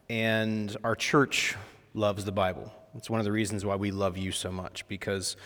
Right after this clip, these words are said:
you have an expectation that your elders will teach you the Scriptures. And what a privilege it is to be a part of a church like that.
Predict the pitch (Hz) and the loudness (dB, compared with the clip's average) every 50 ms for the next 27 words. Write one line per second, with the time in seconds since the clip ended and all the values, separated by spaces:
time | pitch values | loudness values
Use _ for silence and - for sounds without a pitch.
0 | - - - - - - - - - - - - - - - - - _ _ - | -18 -16 -16 -16 -16 -16 -18 -18 -18 -20 -20 -20 -20 -20 -20 -20 -20 _ _ 0
1 | 127 135 135 131 131 127 120 - - - 139 139 127 123 135 139 - - - 135 | 6 8 8 10 10 8 8 6 6 8 8 8 10 10 8 8 8 8 4 4
2 | 107 - - 143 135 127 - - 123 110 107 104 104 104 101 - 113 117 117 - | 4 6 6 6 6 6 6 4 2 2 2 2 2 2 2 2 0 0 0 2
3 | 110 113 113 113 107 95 104 95 92 92 - - - - - 107 107 104 101 92 | 2 4 2 2 2 0 -2 -2 -2 -2 -2 -2 -4 -4 -6 -6 -4 -4 -4 -4
4 | - - - - - 123 110 - - 113 104 92 98 - - - 98 - - - | -4 -6 -6 -2 -2 -2 0 0 -2 -2 -2 -4 -4 -6 -6 -6 -6 -6 -6 -6
5 | - - - - - - - - 107 104 104 110 110 107 98 - - - - - | -8 -8 -8 -10 -10 -10 -10 -8 -6 -4 0 0 2 2 0 -2 -4 -6 -2 -2
6 | 123 107 107 98 92 87 95 98 95 95 95 90 - - 90 92 90 90 - - | 0 2 2 0 0 0 -2 -2 -2 -2 -4 -6 -6 -8 -8 -8 -8 -10 -8 -4
7 | - 104 98 95 87 85 90 - - 95 92 - - 92 76 - - - - - | -2 -2 -2 -2 -4 -6 -8 -6 -6 -6 -6 -6 -6 -8 -8 -8 -8 -8 -8 -8
8 | - - - | -8 -12 -18